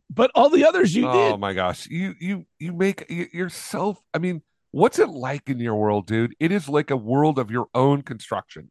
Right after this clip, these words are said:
Speaker 2: Anyway.
Speaker 1: Can we circle back to
Speaker 2: Whew.
Speaker 1: you are now claiming you don't swear that much. So this
Speaker 2: I
Speaker 1: doesn't
Speaker 2: do
Speaker 1: apply.
Speaker 2: not. I do not. I will say this. Number one, I thought this article was interesting because I was trying to figure out, is she talking to an English audience or
Speaker 1: Yeah.
Speaker 2: an American audience?
Speaker 1: She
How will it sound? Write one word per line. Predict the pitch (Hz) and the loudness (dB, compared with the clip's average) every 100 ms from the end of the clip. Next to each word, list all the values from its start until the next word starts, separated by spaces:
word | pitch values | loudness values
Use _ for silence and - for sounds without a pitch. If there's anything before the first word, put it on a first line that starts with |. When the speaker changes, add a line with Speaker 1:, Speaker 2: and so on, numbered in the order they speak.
| - | -4
Speaker 2:
Anyway. | 147 95 78 | -4 -2 2
Speaker 1:
Can | 180 | 2
we | |
circle | 185 233 160 180 | 2 0 2 2
back | 151 156 151 _ | 2 2 0 _
to | - 156 143 139 | 2 4 4 4
Speaker 2:
Whew. | 359 339 311 220 - - | 6 6 6 2 -6 0
Speaker 1:
you | 226 240 240 - | 2 4 4 4
are | 190 | 2
now | 190 190 | 4 2
claiming | - 185 170 156 | 2 2 2 2
you | 147 | 0
don't | 120 165 165 - | 2 4 4 2
swear | - - 151 139 | -8 -2 2 2
that | 113 - | 0 -8
much. | - - - | -16 -20 -8
So | - 165 | 0 2
this | 160 135 | 4 4
Speaker 2:
I | |
Speaker 1:
doesn't | 156 135 | 4 2
Speaker 2:
do | |
Speaker 1:
apply. | 175 202 | 4 8
Speaker 2:
not. | 233 220 - | 8 6 2
I | 160 | 0
do | 147 | 0
not. | 175 196 208 - | 0 4 4 4
I | 156 | 2
will | 180 175 | 4 0
say | - 160 | -2 -2
this. | 127 92 - - _ _ _ _ _ _ _ _ _ - | 0 -4 -6 -20 _ _ _ _ _ _ _ _ _ 2
Number | 196 196 | 4 6
one, | 180 | 6
I | 160 | 6
thought | 175 165 | 4 2
this | 160 | 2
article | 170 156 143 | 2 0 -2
was | 123 | -4
interesting | 147 - 147 | -4 -2 -2
because | 127 127 | -2 0
I | 131 | 2
was | 123 | 0
trying | - 156 | -4 -4
to | |
figure | - 143 | -2 2
out, | 127 - | 2 0
is | 131 | -8
she | 185 | -8
talking | 202 202 - 160 | -2 -2 -2 -6
to | 135 | -4
an | 120 - | -4 -6
English | 175 202 214 - | -6 -2 -2 2
audience | 165 170 170 165 - _ _ _ _ | 2 4 0 -4 -12 _ _ _ _
or | 135 | 4
Speaker 1:
Yeah. | 143 | 4
Speaker 2:
an | 120 | 4
American | 135 165 156 120 | 4 4 4 0
audience? | 95 | -2
Speaker 1:
She | 87 | -4